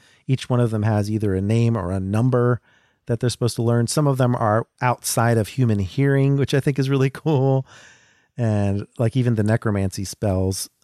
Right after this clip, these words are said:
I know, have kind of a creepy sound to them, whereas others are more harmonic and beautiful sounding, uh, or,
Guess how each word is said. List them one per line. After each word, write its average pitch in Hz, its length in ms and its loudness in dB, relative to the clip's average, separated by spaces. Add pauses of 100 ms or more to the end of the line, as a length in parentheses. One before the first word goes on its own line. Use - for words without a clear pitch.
(260)
I 110 120 0
know, 95 180 -2
have 101 300 2
kind 104 240 0
of 92 60 0
a 90 40 -4
creepy 113 480 -4
sound 104 440 0
to 117 100 -4
them, 104 340 0 (300)
whereas 98 340 2
others 101 340 0
are 98 120 0
more 95 220 0
harmonic 98 920 0 (340)
and 98 180 -6
beautiful 104 440 -2
sounding, 104 640 -2 (680)
uh, 107 220 -2
or, 127 360 0